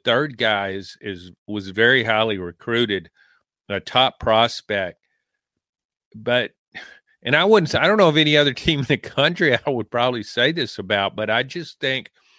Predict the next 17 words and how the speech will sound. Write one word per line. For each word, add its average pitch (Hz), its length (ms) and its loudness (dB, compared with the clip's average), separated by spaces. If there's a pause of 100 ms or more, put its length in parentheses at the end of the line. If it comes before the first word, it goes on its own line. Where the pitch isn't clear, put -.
(480)
Brock 131 300 4
Bowers 123 640 0
meant 123 200 -8
so 147 280 -2
much 135 380 -6
to 117 120 -4
that 110 80 -4
offense. 120 600 -4 (360)
He's 175 300 -6
the 160 120 -4
one 151 360 -4
guy 180 340 -2
that 135 140 -6
opposing 139 500 -8
defenses 131 640 -8
say, 117 320 0 (480)
"Okay, 131 600 2